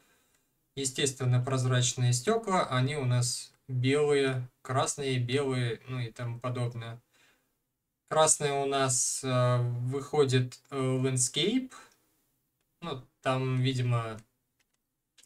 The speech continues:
как и у большинства, текстура, э, накладывается друг на друга.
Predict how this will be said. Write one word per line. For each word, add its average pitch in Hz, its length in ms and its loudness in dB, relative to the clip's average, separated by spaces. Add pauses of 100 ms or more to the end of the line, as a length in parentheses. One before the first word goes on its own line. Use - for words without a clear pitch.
(120)
как 127 320 -4
и - 20 -2
у 123 80 2
большинства, 131 720 0
текстура, 202 640 -2 (1900)
э, 131 640 -2 (180)
накладывается 147 840 0
друг 139 260 -4
на 135 120 -2
друга. 131 460 -2